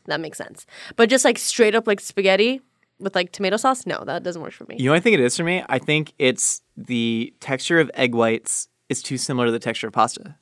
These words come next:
Speaker 1: Oh, okay.
Speaker 2: You know? That's,
Speaker 1: Yeah, I
Speaker 2: that's where it,
Speaker 1: guess.
Speaker 2: that's where it breaks for me.
Speaker 1: I guess that makes sense to me. Yeah.
Speaker 2: Hmm.
Speaker 1: Yeah, it's Ihe says spaghetti sauce is better on rice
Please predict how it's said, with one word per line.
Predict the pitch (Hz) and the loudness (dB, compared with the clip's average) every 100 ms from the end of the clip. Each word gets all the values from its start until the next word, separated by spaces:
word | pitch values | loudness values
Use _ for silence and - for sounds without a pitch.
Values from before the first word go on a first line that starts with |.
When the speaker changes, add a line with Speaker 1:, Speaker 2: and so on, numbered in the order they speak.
| _ _ _ _ | _ _ _ _
Speaker 1:
Oh, | 381 403 190 - _ _ - | 4 4 4 -2 _ _ 0
okay. | 427 370 277 302 - - | 2 6 6 6 2 0
Speaker 2:
You | 131 | 4
know? | 185 220 _ - | 4 4 _ 2
That's, | 160 339 | 4 6
Speaker 1:
Yeah, | |
I | 466 | 6
Speaker 2:
that's | 170 180 | 6 6
where | 190 | 6
it, | 185 151 | 6 4
Speaker 1:
guess. | - | 4
Speaker 2:
that's | 143 135 | 2 4
where | 160 | 4
it | 113 | 4
breaks | 127 139 | 2 0
for | - | -4
me. | 113 120 _ - 349 | -10 -14 _ -4 4
Speaker 1:
I | 415 | 6
guess | 392 370 | 8 6
that | 370 | 4
makes | 359 359 | 2 2
sense | 214 190 - | 0 -2 -6
to | |
me. | 170 160 165 151 139 | -4 -2 0 0 0
Yeah. | 127 | -2
Speaker 2:
Hmm. | 113 104 101 _ 220 | -4 -6 -12 _ 2
Speaker 1:
Yeah, | 294 339 247 - | 4 6 4 6
it's | 247 247 - - | 4 4 -2 4
Ihe | 494 392 269 202 175 | 4 6 6 6 4
says | 190 - 220 208 190 | 0 4 6 6 2
spaghetti | - - 226 226 285 | -4 -2 2 4 4
sauce | 359 233 202 202 | 4 4 2 0
is | 190 | 0
better | 214 202 | 4 6
on | 190 170 | 6 4
rice | 220 214 - - - | 4 2 0 -2 -4